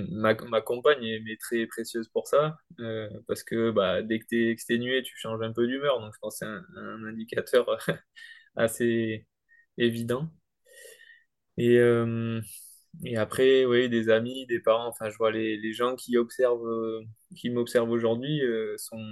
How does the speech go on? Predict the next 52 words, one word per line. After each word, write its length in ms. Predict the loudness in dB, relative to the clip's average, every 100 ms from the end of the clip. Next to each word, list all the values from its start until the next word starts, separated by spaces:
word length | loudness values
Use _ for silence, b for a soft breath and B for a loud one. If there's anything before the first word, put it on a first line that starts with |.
| -14 -8
quand 100 | -4
même 180 | -2 -4
assez 380 | -4 -2 -2
surpris 500 | -2 -2 -2 -2 -6
de 80 | -2
la 120 | 0
débauche 380 | 0 0 2 0
d'énergie 580 | 0 -2 -2 -8 -10 -10
sur 200 | -10 -10
certains 520 | -10 -10 -8 -6 -6
projets. 360 | -4 -2 0 0
Ils 160 | 0 -2
se 40 |
disent, 220 | -4 -6 -2
bah, 220 | -2 -2 -8 _ _ _ _ _
moi, 140 | 0 2
j'aurais 320 | 4 2 4
jamais 280 | 4 4 2
fait 160 | 2
ça. 160 | 4 2
Enfin, 160 | 2 -6
tu 100 | -4
vois, 80 | -2
clairement, 340 | -4 -4 -6
ils, 320 | -6 -8 -12 _ _ _ _ _ _ _
ils 180 | -2 2
analysent 680 | 4 2 0 -2 0 0 2
par 120 | 2
rapport 340 | 2 2 4 2
à 60 | 0 _ _
comment 320 | -8 -4 0
eux, 60 | 0
ils 80 | 2
voient 140 | 2
les 100 | 2 2
choses 260 | 2 2
et 60 | 2
ils 60 |
disent, 240 | 0 -2 -2
entre 280 | -4 -2 2
l'énergie 360 | 2 2 0 -6
que 40 |
tu 60 | -4
mets 80 | 0
dans 100 | 0
le 60 |
système 360 | -2 -6 -6 -4
et 60 | -4
ce 60 |
que 80 | -4
t'en 160 | -4 -2
récoltes, 400 | 0 4 4